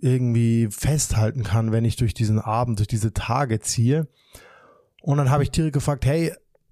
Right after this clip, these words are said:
ich hab den Namen vergessen von dem anderen, so, „Hey Kollege, was ist dein Kölsch-Rekord? Wie viel, wie viel Kölsch hast du mal an einem Tag gepackt?“ Ja, und dann haben wir da so, er hat so erzählt, boah, er meint, er meint, dass er siebzig Kölsch mal geschafft hat.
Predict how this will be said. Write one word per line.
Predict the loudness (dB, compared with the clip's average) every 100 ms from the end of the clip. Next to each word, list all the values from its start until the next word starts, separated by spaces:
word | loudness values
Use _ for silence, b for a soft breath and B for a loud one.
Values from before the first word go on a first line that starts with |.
| -12
ich | -4 -4
hab | -2
den | -2
Namen | 0 -2
vergessen | -4 -2
von | -2
dem | -2
anderen, | -4 -4
so, | -4
„Hey | -2 -2
Kollege, | -2 0 2 2 0 -2
was | -2 0
ist | 0 0
dein | -2
Kölsch-Rekord? | 0 -2 0 -2 0 -2 -2
Wie |
viel, | -2 -2 0
wie | 0
viel | 0
Kölsch | 0 0 -2 -6 -12 _ -6
hast | -4 -2
du | 0
mal | 0
an | 0 0
einem | 0
Tag | -2 -2
gepackt?“ | -4 -6 -8 -10 -20 B B B B B B B -6
Ja, | -2
und | -2
dann | -2
haben | -2
wir | -2
da | -2 -4
so, | -4 -6
er | -6 -6
hat | -6
so | -6
erzählt, | -10 -6 -4 -4
boah, | -4 -4 -2 -4 -6 _
er | -6 -4
meint, | -2 -2 0 0 -2 -8 _ _ _ _
er | -10 -8
meint, | -4 -4 -2
dass | -2 -2
er | -4
siebzig | -2 -4 -2 -4 -2
Kölsch | -2 -2 -2
mal | -4 -2
geschafft | -4 -6 -10 -10
hat. | -12